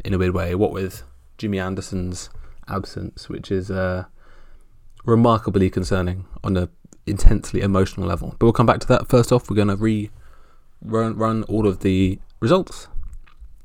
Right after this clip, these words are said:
to date so you can catch up on the state of play. So, starting Division One, <clears throat> excuse me, uh, looking at Kent, Hampshire in Canterbury.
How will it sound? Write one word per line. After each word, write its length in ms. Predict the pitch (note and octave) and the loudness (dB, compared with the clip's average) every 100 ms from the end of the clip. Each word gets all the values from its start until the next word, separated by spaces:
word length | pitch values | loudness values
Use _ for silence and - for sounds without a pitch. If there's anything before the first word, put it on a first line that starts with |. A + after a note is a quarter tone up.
| - | 0
to 80 | A2 | 2
date 240 | C#3+ - | 2 0
so 200 | - - | -6 -2
you 60 | G2+ | 0
can 80 | |
catch 180 | G2 G2 | 0 -2
up 120 | G#2 | -2
on 80 | G2+ | -2
the 40 | - | -2
state 160 | G2+ | -2
of 80 | G#2 | 0
play. 200 | A#2 E3 - - - - - - - - - - - - - | -2 -4 -6 -20 -20 -20 -20 -20 -20 -20 -20 -20 -20 -20 0
So, 240 | D3 G2+ | 4 4
starting 340 | F2+ - A2+ A2 | 2 0 2 2
Division 220 | G#2+ G#2 | 4 4
One, 300 | G#2+ E3 - - | 4 2 -4 -18
<clears throat> 180 | - - | -20 6
excuse 420 | - C#3 G2+ A2+ | 8 8 6 -2
me, 180 | G#2+ B2 - - - - - - - - - - - | -2 -4 -8 -18 -20 -16 -14 -14 -16 -18 -20 -18 -6
uh, 160 | A#2+ G#2+ | 0 0
looking 220 | A2+ A2+ | 0 -2
at 120 | G2 | -4
Kent, 300 | - G#2+ F#2+ - | 6 8 6 -4
Hampshire 360 | - A#2+ - D#3 - - - - - - | -6 -4 -4 -6 -10 -18 -20 -20 -20 -8
in 180 | G2+ G2+ | -4 -2
Canterbury. 480 | - A#2+ A2+ A#2+ | -2 -4 -2 -4